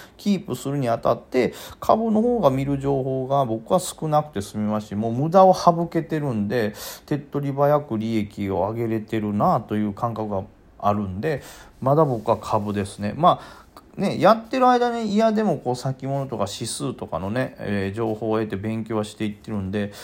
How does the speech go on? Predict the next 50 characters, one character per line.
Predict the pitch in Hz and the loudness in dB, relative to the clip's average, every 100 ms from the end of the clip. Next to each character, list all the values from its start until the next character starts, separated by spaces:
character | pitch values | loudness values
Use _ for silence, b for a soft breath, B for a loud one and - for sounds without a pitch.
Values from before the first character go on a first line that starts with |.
| B B - | B B -6
ど | 180 | -4
ん | 196 | -2
ど | 160 120 | 0 0
ん | 104 | -2
自 | 113 | -6
分 | 120 139 | -6 -4
の | |
中 | 127 107 | -2 -2
に | 101 | -4
先 | - 127 123 | -4 -6 -6
物 | 123 123 120 | -6 -6 -6
の | 117 | -6
ね、 | 131 156 - 110 - | -6 -8 -8 -14 -12
知 | - 170 | -8 -8
識 | - - | -8 -10
っ | 104 | -10
て | - | -8
い | 95 | -8
う | |
の | |
が | 90 | -8
溜 | 90 175 | 2 4
ま | 208 | 4
っ | 214 | 2
て | - 185 | -2 -4
は | 110 | -2
い | |
っ | |
て | 101 - | -4 -6
る | 104 | -6
ん | |
で、 | 92 | -6
こ | 92 - | -6 -2
れ | |
が | 214 202 | 0 2
ど | 233 | -2
っ | 247 | -2
か | 208 | -2
の | 147 | -2
タ | 143 156 | -2 -4
イ | |
ミ | 160 | -4
ン | |
グ | 156 | -4
で | |
先 | 143 151 165 | -2 -2 -2
物 | 196 190 | -2 0
の | 185 | 0
方 | 180 180 151 - | 0 0 -2 -4
が | 120 104 | -2 -2